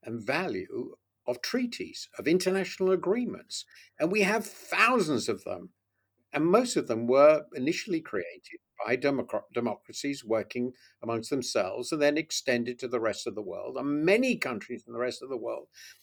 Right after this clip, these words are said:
were very happy to participate in these regimes because they could see the value of them. We created global treaty systems 'cause ultimately, our,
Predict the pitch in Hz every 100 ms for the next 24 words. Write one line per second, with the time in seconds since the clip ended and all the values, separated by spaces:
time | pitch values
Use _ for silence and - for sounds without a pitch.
0 | _ 156 190 202 240 240 202 170 214 220
1 | 208 202 190 208 214 226 233 262 - 131
2 | 107 113 110 110 107 127 117 110 95 95
3 | 123 - - 160 170 165 165 - - -
4 | 147 147 156 - - - 156 202 233 233
5 | 110 92 98 85 _ _ _ - 110 185
6 | 185 - 165 110 101 101 135 - 117 110
7 | 113 113 - 113 - 95 - 95 - -
8 | 98 123 - _ _ 165 - - 131 156
9 | - 123 104 - 98 107 135 _ _ _
10 | _ _ 110